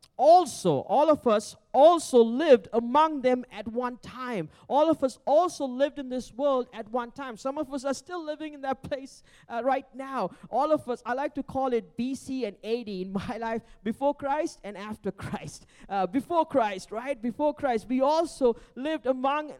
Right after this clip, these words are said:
uh, them at one time, gratifying the cravings of our flesh and following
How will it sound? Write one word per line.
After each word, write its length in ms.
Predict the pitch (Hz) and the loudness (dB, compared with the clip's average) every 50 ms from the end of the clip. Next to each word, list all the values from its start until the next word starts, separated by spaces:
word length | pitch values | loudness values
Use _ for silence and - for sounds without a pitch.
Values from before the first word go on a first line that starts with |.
| 165 | -10
uh, 140 | 190 240 226 | -8 -8 -4
them 240 | 196 269 277 277 262 | -2 -2 -2 -2 -2
at 140 | 262 262 202 | -4 -6 -4
one 240 | 214 247 247 247 | -4 -4 -4 -6
time, 320 | 240 - 262 277 254 208 185 _ _ _ _ _ _ 160 | -10 -12 -12 -10 -10 -12 -12 _ _ _ _ _ _ -8
gratifying 1120 | - 196 214 277 302 339 359 392 370 349 - - 262 233 214 185 175 175 190 226 285 339 330 - _ _ _ _ _ _ _ _ _ _ _ - | -4 -2 0 0 0 0 2 2 2 2 2 0 0 0 0 0 -2 -4 -4 -6 -8 -12 -16 -18 _ _ _ _ _ _ _ _ _ _ _ -4
the 80 | 240 | -4
cravings 420 | - - 294 285 294 302 302 277 - | -4 -2 -2 -4 -4 -4 -6 -4 -4
of 160 | 269 220 254 | -4 -2 -2
our 120 | 269 285 | -4 -4
flesh 380 | 269 - - 196 170 190 185 - | -6 -6 -4 -2 -2 -2 -4 -6
and 140 | 208 233 - | -12 -14 -4
following 640 | - 262 262 285 302 320 320 302 269 240 240 254 | -2 0 0 2 0 0 0 0 0 -2 -2 -6